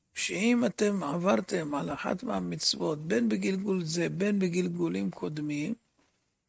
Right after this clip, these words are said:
שיהיה לכם כפרה, כי הרמב"ם אומר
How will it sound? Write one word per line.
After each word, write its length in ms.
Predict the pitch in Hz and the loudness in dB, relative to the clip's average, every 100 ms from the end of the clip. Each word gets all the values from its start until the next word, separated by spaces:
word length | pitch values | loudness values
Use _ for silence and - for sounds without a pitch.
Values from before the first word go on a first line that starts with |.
| _ _ _ _ _ - | _ _ _ _ _ -4
שיהיה 220 | - 185 | 0 2
לכם 300 | 208 202 202 | 2 2 0
כפרה, 680 | - 214 - 202 214 147 147 | 2 0 2 2 4 2 0
כי 140 | - 165 | -2 0
הרמב"ם 520 | 147 190 196 202 185 | 2 2 2 2 0
אומר 480 | 180 196 220 175 | 0 0 0 -2